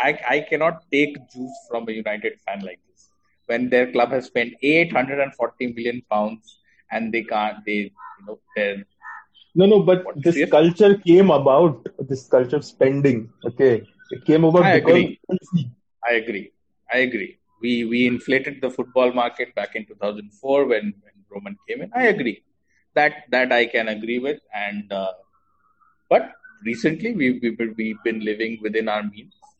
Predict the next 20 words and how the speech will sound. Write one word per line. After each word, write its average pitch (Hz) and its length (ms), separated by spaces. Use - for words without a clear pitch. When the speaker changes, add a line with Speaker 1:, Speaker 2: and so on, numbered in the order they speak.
Speaker 1:
You - 60
know, 135 80
we 120 100
did 120 300
win 110 140
the 110 60
lottery 104 240
back - 220
then. 233 180
But 190 180
what, - 200
you're 110 80
gonna 120 140
hate 127 280
the 127 80
guy 127 160
who 123 80
won 120 140
the 123 60
lottery? 110 380